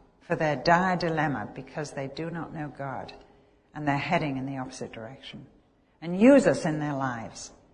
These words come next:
May they never get to heaven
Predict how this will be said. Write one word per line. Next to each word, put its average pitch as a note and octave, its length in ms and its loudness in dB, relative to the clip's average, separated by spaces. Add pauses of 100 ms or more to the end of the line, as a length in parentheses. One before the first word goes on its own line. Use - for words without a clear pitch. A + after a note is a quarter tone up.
(340)
May F#3+ 120 6
they F#3 160 8
never G#3+ 260 8
get G3 320 4
to E3 360 0 (280)
heaven F#3 680 8